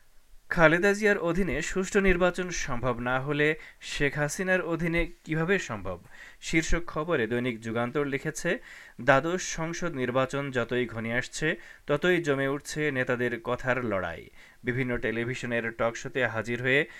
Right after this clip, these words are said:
নিজ নিজ দলের পক্ষে কথা বলে অবস্থান জানান দিচ্ছেন নেতারা।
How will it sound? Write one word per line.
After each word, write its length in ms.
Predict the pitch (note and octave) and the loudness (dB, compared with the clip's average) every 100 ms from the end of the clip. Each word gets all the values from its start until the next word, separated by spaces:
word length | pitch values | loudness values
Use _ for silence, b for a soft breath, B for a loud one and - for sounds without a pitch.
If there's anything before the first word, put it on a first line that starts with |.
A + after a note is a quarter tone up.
| B B | B B
নিজ 320 | B2 D3 E3+ F3+ | 0 2 2 0
নিজ 260 | D#3 D3 | 0 0
দলের 380 | C#3 A#2 A#2+ A#2 | 2 2 2 0
পক্ষে 360 | - B2+ D3 C3 | -2 -4 -4 -4
কথা 300 | A#2 C3+ B2+ | -4 -2 -2
বলে 220 | B2 B2 | 0 0
অবস্থান 640 | A2+ G#2+ A2 A2 A#2 A#2 A#2 | -2 -4 -6 -4 -4 -4 -2
জানান 420 | A#2 A2 A2+ A#2+ | -2 0 -2 -4
দিচ্ছেন 340 | B2+ - D#3 | -6 -6 -6
নেতারা। 520 | E3 G2+ F#2 E2+ D2+ | -4 -6 -6 -8 -10